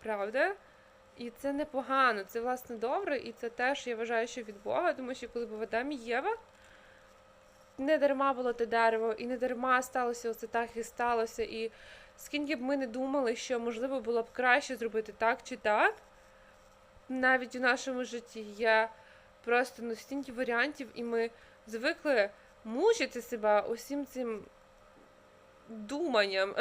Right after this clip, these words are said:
<laughs> аналізом і тим, що ми... Просто стараємося розкласти все по поличках.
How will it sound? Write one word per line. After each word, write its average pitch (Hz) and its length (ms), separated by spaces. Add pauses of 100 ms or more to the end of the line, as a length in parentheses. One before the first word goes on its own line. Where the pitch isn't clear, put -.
(120)
<laughs> - 180
аналізом 240 880
і 226 80
тим, 240 200
що 262 200
ми... 233 220 (540)
Просто 269 540
стараємося 247 1080
розкласти 262 600
все 302 300
по 262 140
поличках. 262 680